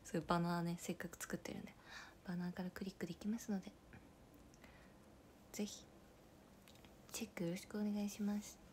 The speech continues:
あ！チーク塗ってない。今思い出した。チークを塗っていませんでした。けどさ、そんな普段塗ってないけん、違いがわからない。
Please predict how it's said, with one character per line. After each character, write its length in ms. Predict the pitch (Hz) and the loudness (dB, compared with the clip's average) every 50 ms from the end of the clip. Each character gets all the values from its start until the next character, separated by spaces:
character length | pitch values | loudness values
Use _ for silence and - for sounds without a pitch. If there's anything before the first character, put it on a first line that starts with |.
| - - - | -14 12 12
あ！ 320 | - 262 254 - - - - - - - - - - - - - - - - - - | 12 12 12 12 8 -4 -6 -10 -14 -16 -16 -12 -8 -2 2 4 4 4 2 2 2
チ 200 | - - - 320 | 6 8 10 10
ー 40 | - | 12
ク 100 | - 202 | 12 12
塗 80 | 175 | 10
っ 40 | 170 | 10
て 160 | - - 202 | 12 12 12
な 80 | 196 208 | 12 12
い。 40 | 190 160 - - - - - - - - - - - - - - - - - - - - - - - - - - - - - - - - - - - - - - - - - - - | 12 10 8 2 -4 -8 -8 -8 -8 -10 -10 -8 -4 0 2 2 2 2 0 -6 -14 -16 -16 -16 -14 -14 -14 -14 -14 -12 -6 -2 0 0 0 -2 -6 -12 -12 -12 -10 -10 -6 4 8
今 200 | 202 185 175 160 | 8 10 10 10
思 220 | 156 156 156 156 | 8 8 8 6
い 40 | 156 | 4
出 100 | 147 160 | 4 2
し 140 | - - - | 0 0 -2
た。 100 | - - - - - - - - - - - - - - - - - - - - - - - - - - - - - - - - - - - - - - - - - - | -2 -4 -4 -8 -16 -16 -10 -6 -6 -6 -6 -6 -10 -12 -12 -10 -10 -12 -12 -12 -14 -16 -16 -16 -16 -14 -12 -12 -12 -12 6 8 10 10 10 8 4 2 0 0 0 0
チ 160 | - - 262 | 0 2 4
ー 160 | 254 226 202 | 6 6 4
ク 140 | - - - 208 220 | 4 0 2 4 6
を 60 | 226 | 8
塗 120 | 202 185 190 | 8 8 6
っ 20 | 190 - - - - | 4 0 -6 -8 -6
て 120 | - 214 - - 202 | -4 -4 0 2 2
い 60 | 185 | 4
ま 140 | 180 196 202 | 6 4 4
せ 200 | 202 - 226 220 | 4 4 4 4
ん 100 | 196 180 | 4 4
で 100 | 180 175 | 2 0
し 160 | - - - - | -2 -6 -8 -4
た。 120 | - 208 208 208 208 208 208 208 208 208 - - - - - - - - - - - - - - - - - - - - - - - - - - - - - - - - - | 0 2 4 4 4 4 4 4 2 2 -2 -4 -10 -16 -16 -18 -18 -18 -18 -16 -14 -12 -12 -12 -12 -14 -16 -16 -18 -18 -18 -16 -16 -16 -14 -14 -14 -14 -14 -16 -16 -14 -8
け 120 | - - 220 | -2 0 2
ど 60 | 190 | 4
さ、 220 | - - 185 170 | 4 4 2 2
そ 140 | 170 - 214 | 2 4 4
ん 60 | 233 262 | 4 6
な 100 | 262 262 | 4 4
普 140 | 254 277 254 | 4 6 6
段 160 | 233 185 175 | 8 8 6
塗 60 | 170 | 4
っ 20 | 170 | 2
て 160 | - - 185 | 2 2 2
な 80 | 185 180 | 4 2
い 80 | 175 - | 2 0
け 100 | - - | -4 -8
ん、 40 | - - - - - - - - - - - - - - - - - - - - - - - - | -10 -10 -12 -16 -16 -16 -18 -18 -18 -18 -16 -16 -16 -16 -16 -18 -18 -18 -18 -16 -14 -12 -6 -2
違 240 | - - 180 180 180 | 0 2 4 4 6
い 40 | 180 | 6
が 80 | 180 180 | 4 4
わ 60 | 175 | 4
か 120 | - 185 | 4 2
ら 60 | 180 | 2
な 40 | |
い。 40 | 170 | 0